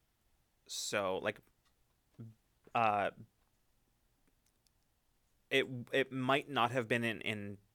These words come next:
uh, in times prior, but the Alzirus Syndicate has, like, in recent times sort of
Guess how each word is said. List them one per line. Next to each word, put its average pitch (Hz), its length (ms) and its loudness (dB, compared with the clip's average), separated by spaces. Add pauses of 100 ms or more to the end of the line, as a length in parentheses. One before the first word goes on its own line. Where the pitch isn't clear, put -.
(160)
uh, 98 280 4
in 104 180 -4
times 101 580 -4 (520)
prior, 127 560 2 (320)
but 120 260 6
the 117 80 2
Alzirus 113 500 2
Syndicate - 600 -2
has, 107 240 -4 (360)
like, 101 300 -2 (580)
in 110 340 -2
recent 110 480 -6
times 101 260 -2
sort 101 140 -4
of 95 120 -6